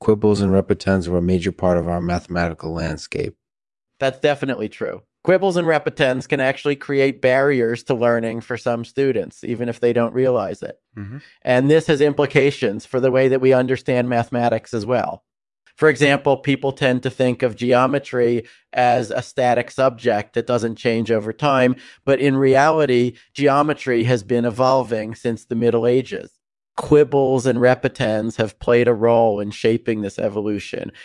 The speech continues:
Speaker 2: and they're likely to continue doing so in the future.
Speaker 1: That makes a lot of sense. So where do you see quibbles and repetends going next?
Speaker 2: I'm really curious about the ways that they will shape our understanding of mathematics in the future.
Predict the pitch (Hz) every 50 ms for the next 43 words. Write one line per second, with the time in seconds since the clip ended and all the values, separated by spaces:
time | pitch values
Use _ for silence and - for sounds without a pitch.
0 | - - - 110 110 107 107 110 110 104 95 113 117 113 - - 113 110 101 110
1 | - - 110 98 - 123 113 107 110 113 113 107 95 113 110 110 113 113 104 -
2 | - 104 98 98 101 107 104 101 98 - - 117 120 120 - - - - - _
3 | _ _ _ _ _ _ _ _ - - - 92 90 95 95 92 87 - - 90
4 | 90 85 80 80 - - 90 80 73 - - - _ _ - - - 117 107 101
5 | 101 92 - 110 110 104 107 123 131 127 135 123 113 - - 117 104 - - 110
6 | 101 98 98 92 80 92 92 95 92 - 90 _ - 95 90 85 80 87 87 87
7 | 87 87 87 85 - - - - _ _ _ _ _ _ _ _ _ _ - -
8 | 117 117 113 117 117 120 131 131 135 147 151 139 139 135 135 - - 135 135 131
9 | 131 127 123 117 117 - 120 104 120 117 117 - - 117 107 117 120 123 123 123
10 | 117 113 120 110 - 113 110 107 110 107 - - - 120 120 120 120 117 - -
11 | 107 110 113 113 110 104 107 - _ - 107 107 110 107 104 107 104 101 98 110
12 | 110 104 107 _ 113 110 107 104 104 104 - - - - 98 101 104 - 113 113
13 | 110 - - - - - -